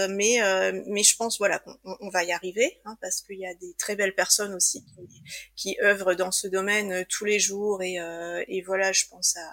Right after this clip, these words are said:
au docteur Catherine Guéguen, je pense à, à Isabelle Filiosa, je pense à des personnes comme Papa Positif qui font un boulot extraordinaire, euh, euh, sur les réseaux sociaux. Euh, voilà, pour,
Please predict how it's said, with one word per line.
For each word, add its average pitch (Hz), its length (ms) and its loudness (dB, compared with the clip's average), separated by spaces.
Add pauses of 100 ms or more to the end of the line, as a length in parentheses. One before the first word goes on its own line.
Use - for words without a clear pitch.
(520)
au 175 100 -8
docteur 180 340 -4
Catherine 196 340 -2
Guéguen, 202 440 0
je 202 180 6
pense 180 300 4
à, 165 240 -10 (400)
à 175 80 -2
Isabelle 180 400 0
Filiosa, 202 580 4
je 202 140 2
pense 185 240 0
à 190 60 -4
des 190 100 -2
personnes 190 420 -2
comme 185 180 -8
Papa 190 280 0
Positif 190 520 -4
qui - 120 -8
font - 140 -12
un 185 80 -8
boulot 196 280 -6
extraordinaire, 202 880 -2
euh, - 720 -12
euh, 180 40 -2
sur 196 220 0
les 196 120 2
réseaux 196 260 0
sociaux. 233 460 0 (460)
Euh, 190 240 -2
voilà, 202 260 6
pour, - 260 -8